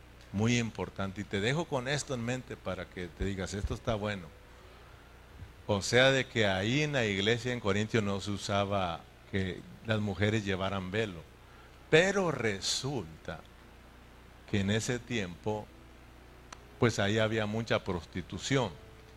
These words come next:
Entonces, por el gobierno, fíjate bien, por el gobierno, a esas prostitutas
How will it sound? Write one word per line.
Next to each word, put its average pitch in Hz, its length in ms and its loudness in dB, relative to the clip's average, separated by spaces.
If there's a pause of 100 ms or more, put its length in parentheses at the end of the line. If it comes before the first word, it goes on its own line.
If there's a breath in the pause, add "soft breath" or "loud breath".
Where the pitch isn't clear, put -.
(1300 loud breath)
Entonces, 110 960 4
por 101 220 2
el 127 200 6
gobierno, 120 680 2
fíjate 113 380 -4
bien, 104 240 0
por 95 220 -2
el 98 160 2
gobierno, 107 800 8 (1000)
a 101 160 6
esas 131 380 2
prostitutas 120 1160 -4